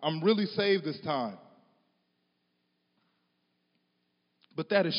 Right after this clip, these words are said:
showing us about shadow and the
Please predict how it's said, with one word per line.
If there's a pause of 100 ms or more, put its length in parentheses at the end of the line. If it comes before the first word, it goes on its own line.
showing (100)
us (760)
about (220)
shadow (1080)
and
the